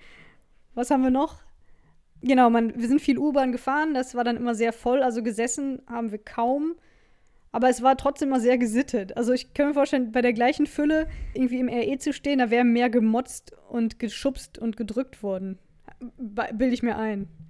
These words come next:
Also ich habe nie gesehen, dass da irgendwer genervt die Augen ver-, verdreht oder sich so,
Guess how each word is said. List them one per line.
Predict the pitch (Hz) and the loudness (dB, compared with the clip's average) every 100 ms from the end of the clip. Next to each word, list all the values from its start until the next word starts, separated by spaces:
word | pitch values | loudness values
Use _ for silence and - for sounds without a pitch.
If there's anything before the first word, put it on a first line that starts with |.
| _ - | _ -4
Also | 247 | -2
ich | 262 | 2
habe | 254 | 4
nie | 269 302 | 6 6
gesehen, | 285 285 | 4 2
dass | 277 277 | 0 -2
da | |
irgendwer | 247 247 | -2 0
genervt | 240 247 254 - | 0 0 -2 -2
die | 233 | -2
Augen | 254 285 | 0 -2
ver-, | - 208 196 202 - | -4 -8 -8 -14 -16
verdreht | 233 214 202 202 214 214 220 233 | -10 -6 -4 -6 -6 -4 -2 -2
oder | 226 | -2
sich | 214 - | -4 -2
so, | 247 233 | 0 0